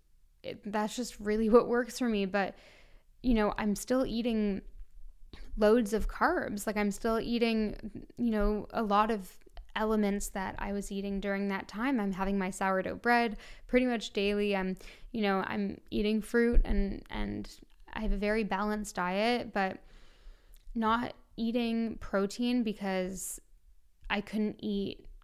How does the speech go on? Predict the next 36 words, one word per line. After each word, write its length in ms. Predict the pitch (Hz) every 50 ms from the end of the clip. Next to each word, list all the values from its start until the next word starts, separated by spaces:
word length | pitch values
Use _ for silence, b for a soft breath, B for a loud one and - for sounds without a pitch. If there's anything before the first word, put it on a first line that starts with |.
| - -
carb 400 | - - 214 202 202 196 185 -
with 160 | 196 190 196
the 60 | -
protein 400 | 226 - 220 240 247 247 262 262
'cause 80 | 233 202
it 60 | 208
was 100 | 190 190
the 80 | 196 185
whole 160 | 185 185 190
food 260 | - - 190 196 196
combining 440 | - 220 220 220 226 220 226 233 226
thing. 320 | - 262 262 294 311 302
That 200 | 233 214 208 220
was, 200 | 202 196 - - - - - - - -
like, 160 | 214 196 -
the, 220 | 220 214 180 - -
what 140 | 226 233
I'm 100 | 226 226
talking 240 | 214 208 202 202 202
about. 140 | 196 180 175
I 60 | 175 185
was 120 | 190 -
doing 200 | - 185 185 185
food 220 | - 180 196 185
combining, 440 | - 196 190 - - - - - 208
but, 160 | 185 190 -
like, 100 | - -
more 160 | 196 190 185 190
of 100 | 185 196
a 40 |
plant-based 560 | 190 - - 220 - - - - 220 196 - -
one. 220 | - - 233 208 - B B B B B B B B B B B B B B B
And 420 | - 226 214 208 208 208 202 - - - _ _ -
I 100 | 214 208
just, 340 | - 226 196 - - - - -
I, 160 | 214 214